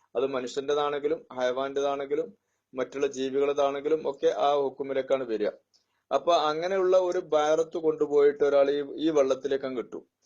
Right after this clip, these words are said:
ആ വെള്ളത്തിലേക്ക് ഇട്ടപ്പോൾ ആ ഇട്ടത് കൊണ്ട് ഒരു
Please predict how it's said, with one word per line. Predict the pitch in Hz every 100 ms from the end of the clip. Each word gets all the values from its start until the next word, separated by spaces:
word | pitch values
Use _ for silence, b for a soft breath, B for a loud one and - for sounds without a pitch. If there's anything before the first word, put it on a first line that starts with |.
| _ _ 135
ആ | 151
വെള്ളത്തിലേക്ക് | 165 160 165 165 180 190 190
ഇട്ടപ്പോൾ | 175 165 160 175 175
ആ | 175
ഇട്ടത് | 175 113 143 - _ - 185 202
കൊണ്ട് | 190 180 180 202 - -
ഒരു | 165